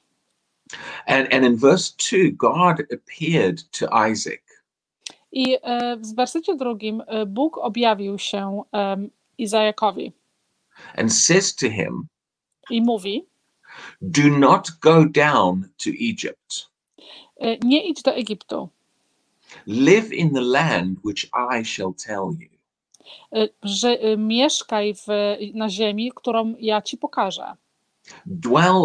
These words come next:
Speaker 1: in this land.
Speaker 2: Mieszkaj na tej ziemi.
Speaker 1: And I will be with you and bless you.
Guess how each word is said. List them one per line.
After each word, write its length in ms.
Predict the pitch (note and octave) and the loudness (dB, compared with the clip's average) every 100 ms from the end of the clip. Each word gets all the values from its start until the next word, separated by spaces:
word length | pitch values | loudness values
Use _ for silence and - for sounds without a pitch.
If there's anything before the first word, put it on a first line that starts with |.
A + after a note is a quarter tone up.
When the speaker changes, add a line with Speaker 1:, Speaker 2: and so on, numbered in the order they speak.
| - | 2
Speaker 1:
in 340 | C#3+ C3 A2+ - | 2 2 0 0
this 360 | D#3+ G3 - G2+ | 2 2 -2 -2
land. 680 | D2+ - - _ _ _ _ _ _ _ - - - | -2 -4 -8 _ _ _ _ _ _ _ -20 -20 -6
Speaker 2:
Mieszkaj 640 | A3 A#3 A3+ - B3 B3 - | -2 0 -2 -2 -2 -2 -6
na 280 | B3+ A3+ C#4 | -6 -2 -2
tej 260 | D4 G3 F3+ | -2 -6 -6
ziemi. 460 | - - - A#3+ A#3 _ _ _ _ | -10 -10 -10 -10 -12 _ _ _ _
Speaker 1:
And 220 | A2+ A#2 | 0 2
I 300 | - - B2 | 2 2 2
will 160 | D3 C3 | 2 0
be 260 | A2+ A#2+ A2 A2+ | 0 -2 -2 0
with 380 | F3+ - - - | 0 0 -18 -6
you 240 | F#2 F#2 F#2+ | 0 0 0
and 160 | G#2 G2 | -4 -4
bless 540 | G2 G2+ G2+ - - | 2 2 0 -4 -6
you. 120 | D#3+ | -10